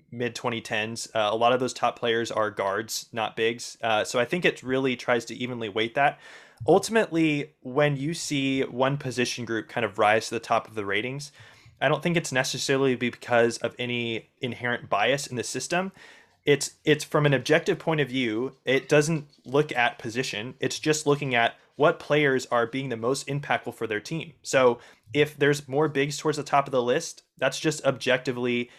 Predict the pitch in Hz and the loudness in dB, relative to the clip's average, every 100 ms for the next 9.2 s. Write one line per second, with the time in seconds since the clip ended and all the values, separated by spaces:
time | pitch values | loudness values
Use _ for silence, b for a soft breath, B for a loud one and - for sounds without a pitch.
0 | b b - 147 143 143 143 123 117 127 | b b -2 0 2 0 0 0 2 0
1 | 131 - 131 120 135 120 - 117 - 131 | 0 -4 -4 -2 -4 -6 -12 -12 -6 -4
2 | 120 113 117 123 117 120 - 113 107 107 | -4 -2 -4 -4 -2 -2 -2 -4 0 2
3 | 117 117 - 117 110 110 110 127 - b | 0 -4 -6 -6 -8 -4 -2 -2 -6 b
4 | b b - 139 135 131 123 123 127 143 | b b -8 -4 4 6 6 4 2 -2
5 | 147 147 147 - 117 117 117 117 110 - | 0 -2 -2 0 2 4 4 2 -2 -10
6 | _ 127 113 131 127 117 117 113 117 117 | _ -10 0 2 4 2 2 -2 -6 -6
7 | - - 123 123 120 117 113 123 117 117 | -12 -4 -4 -4 -4 -4 -2 -2 -2 -2
8 | 123 - 143 - 143 131 - 127 - 117 | -4 -6 -8 -4 -2 -4 -6 -10 0 2
9 | 113 - | 2 -2